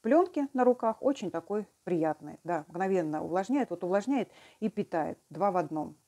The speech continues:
Прелесть. Семьдесят пять миллилитров. Попугайчик в данном случае. И здесь же из этой же серии я приобрела жидкое мыло. Объём у него триста миллилитров.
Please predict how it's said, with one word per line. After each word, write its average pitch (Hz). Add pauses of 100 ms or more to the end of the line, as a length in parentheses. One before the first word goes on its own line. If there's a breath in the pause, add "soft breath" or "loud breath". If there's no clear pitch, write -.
(100)
Прелесть. - (720 soft breath)
Семьдесят 214
пять 202
миллилитров. 160 (460)
Попугайчик 214 (340)
в 190
данном 226
случае. 214 (1040 loud breath)
И 320
здесь 240
же 226
из 208
этой 190
же 185
серии 311
я 208
приобрела 185
жидкое 190
мыло. 175 (1080 soft breath)
Объём 220
у -
него 175 (220)
триста 208
миллилитров. 262